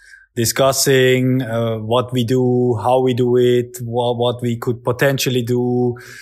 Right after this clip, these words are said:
Um, but one, one big step was to convince,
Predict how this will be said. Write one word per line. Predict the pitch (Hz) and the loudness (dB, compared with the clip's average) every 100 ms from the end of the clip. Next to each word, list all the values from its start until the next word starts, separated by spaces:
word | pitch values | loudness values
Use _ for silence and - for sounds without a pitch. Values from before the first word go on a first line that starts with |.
| - - | -20 -14
Um, | - 113 113 113 110 110 110 110 107 107 117 - 220 226 - | -4 -2 2 2 2 0 0 -2 -4 -8 -14 -18 -20 -20 -8
but | 165 143 135 - | 0 0 0 -4
one, | 127 139 160 170 | 0 2 2 0
one | 165 - 139 151 175 175 165 151 - 143 | -6 -8 0 2 2 -2 -4 -8 -10 -4
big | 147 175 185 - - _ _ | 0 0 -2 -10 -14 _ _
step | - - 185 226 - | -6 -2 0 -2 -6
was | 147 151 196 208 - - - - - - 127 | -4 0 2 0 -2 -4 -8 -16 -20 -14 -4
to | 147 | -4
convince, | 147 147 139 151 170 180 - - - - | 0 0 2 2 2 2 0 0 -2 -4